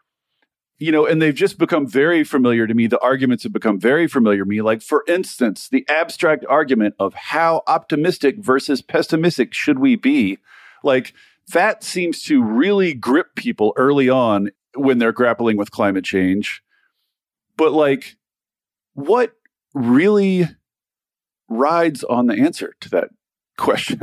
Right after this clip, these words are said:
<laughs> Like, what, what difference does it really make other than to your personal psychological health? Like,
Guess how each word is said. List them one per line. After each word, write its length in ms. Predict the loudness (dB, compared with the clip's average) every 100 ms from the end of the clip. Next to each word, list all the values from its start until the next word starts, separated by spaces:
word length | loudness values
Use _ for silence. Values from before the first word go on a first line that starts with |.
| -6
<laughs> 120 | -4
Like, 200 | -6 0
what, 320 | 0 0 -2 -16 -8
what 260 | -2 -2 -2
difference 520 | 0 0 2 0 -2
does 280 | 0 0 2
it 160 | 0 2
really 500 | 2 2 2 2 -2 _ _
make 260 | -2 0 0
other 200 | 0 2
than 180 | 0 0
to 100 | 0
your 160 | 2
personal 400 | 2 0 0 -2
psychological 680 | 0 0 2 2 0 -2 -2
health? 400 | 2 0 0 0
Like, 280 | 0 0